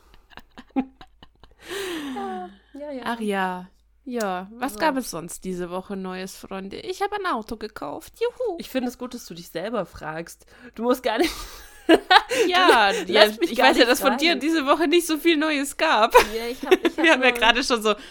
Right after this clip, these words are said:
Speaker 2: "Hm, was gab's denn diese Woche? Ach ja, gar nichts. Ah, Moment, doch."
Speaker 1: Ja, d-, dann kam von dir so, "Oh, warte, diese Woche war doch eigentlich ganz spannend", wenn man sich so überlegt, was so alles passiert
Speaker 2: Ja,
Speaker 1: ist.
Speaker 2: spannend. Ja, ja, gut, das schon. Ich mein, ich dachte jetzt, du redest vom Auto so.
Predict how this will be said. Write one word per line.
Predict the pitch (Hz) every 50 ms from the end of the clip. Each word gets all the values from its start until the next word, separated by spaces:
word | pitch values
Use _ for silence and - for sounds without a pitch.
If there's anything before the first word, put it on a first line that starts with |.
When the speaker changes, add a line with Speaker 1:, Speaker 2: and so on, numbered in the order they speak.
| - - _ _ _ -
Speaker 2:
"Hm, | 269 254 233 214 202 190 185
was | - 214 - -
gab's | - 226 240 - - -
denn | - 180 170
diese | 185 190 175 180 165
Woche? | 165 170 - - -
Ach | - 233 -
ja, | - 262 247 226
gar | 214 - 214 233 226 190
nichts. | 175 160 160 185 - -
Ah, | - 403
Moment, | 320 320 311 330 294 262 226 202 -
doch." | 240 262 208 170 208 - - - - - - 277 -
Speaker 1:
Ja, | 240 254 262 262 254 208 156 139 - -
d-, | 226 247 -
dann | - 262 247 247
kam | 262 262 294 302 285 262
von | 269 - 226 220
dir | 220 254 302 294
so, | 214 160 -
"Oh, | 285 392 381
warte, | 208 - 294 - 269 185
diese | 175 185 185 190 185
Woche | 196 233 - 202
war | 185 180 175
doch | 190 233 - -
eigentlich | - - 170 180 170 180 185 -
ganz | 160 156 185 -
spannend", | - - 165 170 170 175 170 175
wenn | - -
man | 180 180 180 185
sich | 180 196 -
so | - -
überlegt, | 156 - 170 180 175 175 175 180 185 _ -
was | 190 190 -
so | -
alles | - 165 180 190 -
passiert | - 202 196 _ - 196 190
Speaker 2:
Ja, | 175 180 185
Speaker 1:
ist. | 190 -
Speaker 2:
spannend. | - - - 170 175 196 196 190 180 180 170 - - - _ _ -
Ja, | 190 185 185 180 190 196 185 160
ja, | - 180 180 170
gut, | 170 170 165 160 -
das | 175 175 -
schon. | - 175 160 165 170 196
Ich | - 175
mein, | 180 170 165 -
ich | - 175
dachte | - 175 - -
jetzt, | 175 -
du | 165
redest | 151 156 156 160 -
vom | - 160 147
Auto | 160 175 170 165 151
so. | 160 156 151